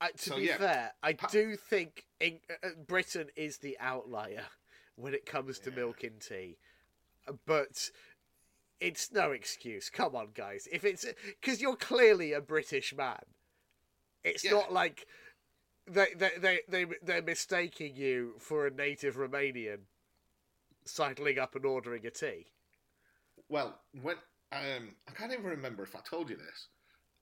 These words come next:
Speaker 2: Uh, a month or two ago, I had to come back to
Speaker 1: Yeah.
Speaker 2: England to, to sign some visa paperwork. And
Speaker 1: Uh-huh.
Speaker 2: all my students were like, "Oh, will you bring us a present from Yorkshire?"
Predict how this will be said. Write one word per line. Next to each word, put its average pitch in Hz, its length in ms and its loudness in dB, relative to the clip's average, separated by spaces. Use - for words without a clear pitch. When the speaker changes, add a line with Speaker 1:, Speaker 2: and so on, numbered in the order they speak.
Speaker 2:
Uh, 127 680 -4
a 143 60 -6
month 165 460 -8
or 120 120 -2
two 101 280 -8
ago, - 420 -8
I 202 60 -4
had 143 260 -4
to 139 80 -4
come 113 200 -12
back - 240 -6
to 117 140 -10
Speaker 1:
Yeah. 127 160 -2
Speaker 2:
England 131 240 -4
to, 120 100 -8
to - 120 -10
sign 117 280 -8
some 101 200 -14
visa 117 340 -6
paperwork. - 800 -18
And 117 280 -8
Speaker 1:
Uh-huh. 110 180 -8
Speaker 2:
all 151 200 0
my 139 140 -4
students 127 680 -4
were 107 80 -14
like, 107 280 -10
"Oh, 117 600 -8
will 175 160 -2
you 175 140 -8
bring 170 220 -2
us 156 180 -6
a 139 60 -8
present 156 540 -4
from 127 440 -8
Yorkshire?" 151 720 -4